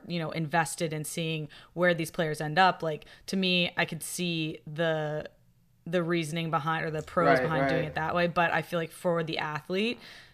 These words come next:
Speaker 1: it's,
Speaker 2: Mm-hmm.
Speaker 1: um, pretty quick and probably an absolute whirlwind. Um,
Speaker 2: Yeah. <laughs>
Speaker 1: do you remember your draft night? Like,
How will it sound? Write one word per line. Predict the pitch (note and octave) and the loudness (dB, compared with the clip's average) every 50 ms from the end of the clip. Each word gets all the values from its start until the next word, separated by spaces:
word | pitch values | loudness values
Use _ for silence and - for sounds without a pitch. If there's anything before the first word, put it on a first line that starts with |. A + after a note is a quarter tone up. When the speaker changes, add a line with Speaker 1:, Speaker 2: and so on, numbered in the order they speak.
| _ - | _ -6
Speaker 1:
it's, | - D#3+ D#3 B2+ - - | -4 -4 -4 -4 -4 -4
Speaker 2:
Mm-hmm. | D#3+ D3+ D3 D3 C#3+ C#3+ | -4 -4 -4 -4 -6 -6
Speaker 1:
um, | D3 D3 C#3+ C#3+ D3+ - _ - | -6 -8 -8 -10 -12 -14 _ -12
pretty | - - E3+ D#3 | -6 -4 -4 -4
quick | D#3 - - D#3+ D3+ D3 - - - | -4 -4 -2 -2 -2 -2 -6 -10 -6
and | D#3 D3+ D3 C#3+ C#3+ C#3+ C#3+ - - - | -6 -6 -4 -6 -8 -8 -8 -10 -10 -10
probably | - - E3 D#3+ D3 D#3 D3+ D3+ - | -4 -2 0 0 2 0 0 0 -2
an | - D#3+ - | -4 -6 -6
absolute | - D#3 D3+ - - - - D#3 D3+ D#3 - _ _ _ | -6 -6 -6 -8 -8 -6 -4 -4 -4 -4 -8 _ _ _
whirlwind. | - C#3+ D#3 D3+ D3+ D3 C#3+ C3 C3+ C#3+ D3 D#3 D#3 - - _ - - - - - - _ _ _ _ - | -8 -4 -4 -2 -2 -4 -4 -6 -8 -10 -10 -10 -12 -12 -14 _ -20 -20 -20 -20 -20 -20 _ _ _ _ 0
Um, | E3 E3 D#3+ D#3 D#3 D3+ D3+ D3 D3+ - - - - | 2 4 4 4 4 2 2 0 -2 -6 -8 -10 -10
Speaker 2:
Yeah. | D3+ | -8
<laughs> | C#3 D3+ | -6 -4
Speaker 1:
do | F3+ F#3+ G#3 | -2 0 0
you | G3+ G3+ | 0 2
remember | G3 F#3+ F#3 F3 F#3 G3+ G3 F#3 | 2 2 2 2 2 4 4 2
your | F3 D#3 D#3+ D3+ | 2 2 0 -2
draft | - D3+ D#3+ - - - - | -4 -6 -6 -8 -10 -10 -12
night? | - - - - - - | -10 -8 -8 -8 -8 -6
Like, | D#3+ D#3+ D#3+ - - - - | -6 -6 -6 -8 -10 -16 -20